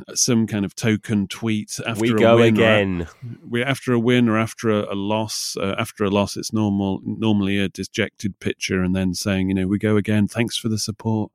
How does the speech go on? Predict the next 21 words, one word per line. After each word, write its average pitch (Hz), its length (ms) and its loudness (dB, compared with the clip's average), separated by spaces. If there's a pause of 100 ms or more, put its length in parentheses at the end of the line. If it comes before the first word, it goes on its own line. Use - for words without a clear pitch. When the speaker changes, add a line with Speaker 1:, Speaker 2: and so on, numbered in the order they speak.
Speaker 1:
Uh, 120 140 0
Gilbert 151 540 2
was 117 200 0
really 127 380 0
the 110 100 2
only 127 140 6
one 117 160 4
who 110 80 2
put 113 180 0
out 110 140 2
anything, 113 520 0 (120)
uh, 101 80 -2
significant 107 720 -2
where 117 160 4
he 113 100 6
apologised 123 680 2
for 131 100 -2
his, 127 180 0
quote, - 520 0 (100)
"shit - 320 0
performance." - 1000 -2